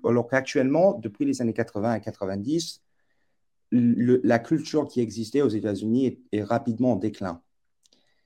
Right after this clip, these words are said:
Et c'est ça qui est, qui est troublant. Je, je pourrais très bien accepter que, voilà, il y a un peu moins d'intérêt pour l'histoire aux États-Unis comparé, euh,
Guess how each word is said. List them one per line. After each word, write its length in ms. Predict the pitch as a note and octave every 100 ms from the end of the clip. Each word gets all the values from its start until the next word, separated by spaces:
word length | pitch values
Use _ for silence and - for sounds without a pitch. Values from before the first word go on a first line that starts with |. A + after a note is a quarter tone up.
| _ _ -
Et 80 |
c'est 140 | A2 A#2
ça 160 | D3
qui 180 | C#3 A#2+
est, 120 | A2
qui 160 | - A#2
est 80 | A2+
troublant. 600 | - A#2+ A2+ G#2 F#2 G2
Je, 160 | G2
je 140 | G#2 A#2+
pourrais 340 | - C#3 B2
très 160 | - E3
bien 120 | E3
accepter 680 | C3 - - - C#3 D#3+ E3 _ _ _ _ _ _ _ _ _
que, 280 | - A#2 A2+
voilà, 320 | G2+ A2+ A2
il 60 | G#2+
y 60 |
a 80 | G2+ G#2 -
un 80 | G#2
peu 120 | C3
moins 300 | A#2 A2+ A#2+
d'intérêt 460 | A2+ G2 G#2 G2+ G#2
pour 160 | G2+
l'histoire 300 | F#2+ - G2+
aux 40 | G2+
États-Unis 560 | G2 G2+ F#2 G#2 B2+
comparé, 560 | B2+ G#2 G#2+ G2 G#2+ G2+
euh, 200 | G2